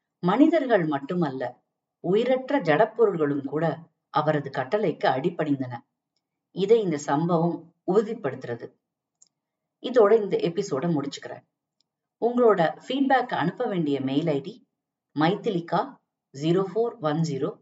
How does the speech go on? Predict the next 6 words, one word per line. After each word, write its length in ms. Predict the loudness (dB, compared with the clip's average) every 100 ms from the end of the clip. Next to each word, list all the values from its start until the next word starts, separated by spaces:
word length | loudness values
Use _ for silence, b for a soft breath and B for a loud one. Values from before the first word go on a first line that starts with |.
| _
அட் 260 | -4 -2 -6
ஜிமெயில் 420 | -2 -2 -2 -4
டாட் 240 | -6 -6
காம். 300 | -8 -12 -12 _ _ _ _ _ _ _ _ -6
உங்க 280 | -2 0
ஃபீட்பேக்கை 720 | -2 -2 0 2 2 0 -10